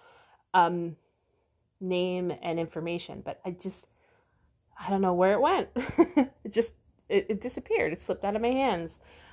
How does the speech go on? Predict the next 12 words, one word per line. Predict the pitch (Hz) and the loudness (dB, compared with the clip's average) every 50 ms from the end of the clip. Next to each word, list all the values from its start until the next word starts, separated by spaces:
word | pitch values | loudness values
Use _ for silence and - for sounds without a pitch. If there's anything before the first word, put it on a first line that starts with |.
| - - - | -12 -2 2
Um, | 180 185 196 208 208 208 208 | 4 4 4 4 2 2 0
but | 185 - 190 185 | 0 2 2 2
if | 196 196 196 | 2 2 0
anybody | 202 202 208 208 233 233 226 | 0 0 2 4 4 4 4
knows, | 214 196 196 196 196 190 | 4 2 2 0 0 -2
please | - - 220 208 208 | -4 -4 -4 -2 0
let | 202 196 - | 0 -2 -2
me | - 220 | 0 0
know. | 202 202 190 185 190 190 - - | 0 2 2 2 2 2 0 2
Um, | - 190 190 196 196 196 202 - - - - _ _ | 4 6 6 6 4 2 -2 -4 -10 -20 -20 _ _
so | - - 269 | -14 -8 -4
this, | 262 262 254 - | -2 -2 -4 -4